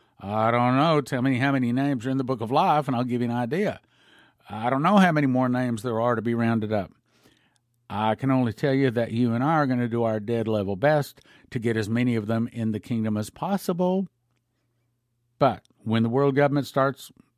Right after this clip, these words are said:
we don't know, but it's gotta be getting pretty close. Once the world government starts,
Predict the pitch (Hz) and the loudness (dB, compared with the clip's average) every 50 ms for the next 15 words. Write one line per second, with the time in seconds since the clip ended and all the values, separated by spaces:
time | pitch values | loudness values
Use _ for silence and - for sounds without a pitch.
0 | _ _ _ _ _ _ _ _ _ _ _ _ _ _ _ _ _ _ - 110 | _ _ _ _ _ _ _ _ _ _ _ _ _ _ _ _ _ _ -4 -2
1 | 113 113 113 117 127 135 143 143 139 - 107 98 90 92 - - - 117 113 113 | 0 0 2 2 4 4 2 2 0 -4 -6 -6 -6 -6 -6 -4 -2 -2 0 0
2 | 117 107 120 123 107 90 123 117 113 - - 113 98 - - - - _ _ _ | -2 -2 -4 -4 -4 -4 -6 -6 -4 -4 -4 -4 -4 -6 -10 -18 -20 _ _ _
3 | _ _ - - - - _ - 143 147 123 - 127 123 135 139 127 113 135 143 | _ _ -20 -20 -20 -6 _ 2 2 2 0 0 0 2 2 2 2 2 2 2
4 | 156 165 165 131 - - - 156 170 175 - - - | 2 0 -2 -4 -4 -2 0 0 0 -2 -4 -10 -16